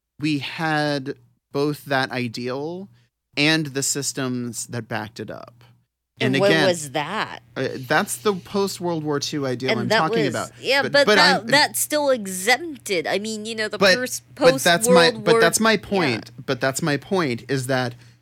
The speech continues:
Speaker 1: our expressions of those ideals will always be limited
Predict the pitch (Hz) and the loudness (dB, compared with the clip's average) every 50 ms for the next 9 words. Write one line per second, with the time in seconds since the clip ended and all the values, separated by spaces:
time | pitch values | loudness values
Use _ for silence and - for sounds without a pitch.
0 | _ _ _ _ - 139 151 151 156 151 143 - - - - - 143 147 139 143 | _ _ _ _ 0 4 4 6 4 4 2 2 0 0 0 0 0 0 0 2
1 | - - 196 185 190 190 196 196 190 - - 135 135 131 139 135 135 139 135 139 | 0 0 0 -2 -2 -2 -4 -6 -6 -6 -6 -6 -4 -2 0 0 0 2 0 0
2 | 127 127 123 131 127 127 135 147 156 160 165 - - _ _ _ _ _ 139 147 | -2 0 0 -2 -2 -2 -2 -4 -6 -6 -8 -12 -16 _ _ _ _ _ -2 0
3 | 160 - - _ _ - 156 170 202 208 190 196 185 185 170 151 147 185 156 135 | 0 -2 -4 _ _ 4 4 6 6 8 8 8 6 6 2 -2 -4 -2 -2 0
4 | 135 139 139 147 143 147 147 135 123 - - 120 95 - - - - | 0 0 2 2 2 2 2 0 -2 -4 -8 -8 -8 -8 -10 -14 -16